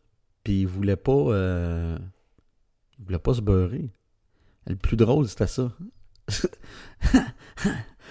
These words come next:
Pauvre Nicolas. C'était de le voir marcher en cow-boy. Là, tu vois-tu l'image ? Tuc, tuc, tuc. Marcher en cow-boy.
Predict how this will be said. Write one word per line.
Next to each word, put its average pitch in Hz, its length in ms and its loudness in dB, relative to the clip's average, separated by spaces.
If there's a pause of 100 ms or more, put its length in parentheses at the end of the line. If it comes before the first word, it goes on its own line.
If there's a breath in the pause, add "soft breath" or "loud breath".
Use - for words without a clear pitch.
(3750 loud breath)
Pauvre 135 280 0
Nicolas. 113 420 -2 (380 loud breath)
C'était - 180 6
de 143 100 10
le 151 100 10
voir 160 340 4
marcher 147 360 2
en 135 140 2
cow-boy. 123 540 2
Là, 135 100 2
tu 131 140 -6
vois-tu 143 240 0
l'image ? 170 360 -4
Tuc, - 120 -14 (100)
tuc, - 120 -12 (140)
tuc. - 100 -20 (500)
Marcher - 280 0
en 156 60 4
cow-boy. 131 600 4